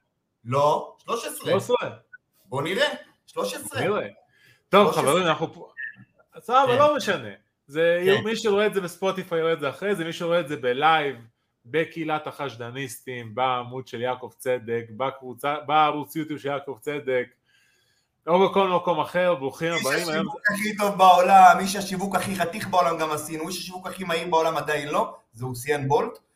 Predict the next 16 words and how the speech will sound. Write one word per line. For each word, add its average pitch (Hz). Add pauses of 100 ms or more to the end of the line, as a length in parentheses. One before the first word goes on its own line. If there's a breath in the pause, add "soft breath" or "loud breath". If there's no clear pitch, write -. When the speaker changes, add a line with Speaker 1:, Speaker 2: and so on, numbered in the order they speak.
(280)
Speaker 2:
אה, 123
Speaker 1:
אה, 131
Speaker 2:
תקשיב. 131
Speaker 1:
ואנחנו, 135
תקשיבו, 151
על 175
זה, 190
בכל 220
מקום, 214
תשמעו 214
מדברים 269
דיגיטל, 247 (280)
פשוט 254
בגוגל, 247 (400)
ויקפוץ 196
לכם. 214